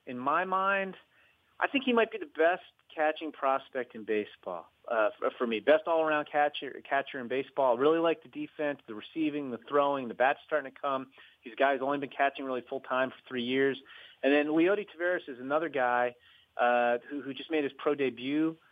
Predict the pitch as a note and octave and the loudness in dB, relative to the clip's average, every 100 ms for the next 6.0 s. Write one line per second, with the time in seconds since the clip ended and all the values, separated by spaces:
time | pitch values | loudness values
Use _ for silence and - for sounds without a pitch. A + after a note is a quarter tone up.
0 | - A#2 C3 D#3 - E3 D#3+ E3 - _ | 0 2 4 2 -2 -4 -2 -2 -6 _
1 | _ - A#2 A2+ A2 A2 A2 _ - - | _ 0 2 4 2 0 -2 _ -12 -8
2 | C3+ C3 B2 A#2+ C#3 D3+ C#3+ - C#3+ C#3+ | -2 2 2 2 2 2 0 -2 -4 -2
3 | C#3 C#3 B2+ - C#3 C3+ - C3+ C#3 C3 | -4 -4 -6 -6 -6 -6 -10 -2 0 0
4 | B2 - - D3+ C3 A2 D3 D#3 D3 C#3+ | -2 -16 -12 -8 -6 0 4 4 2 0
5 | D3 C3+ - - C#3+ - D3 C#3 D3+ | -2 -2 -8 -8 -6 -6 -2 0 0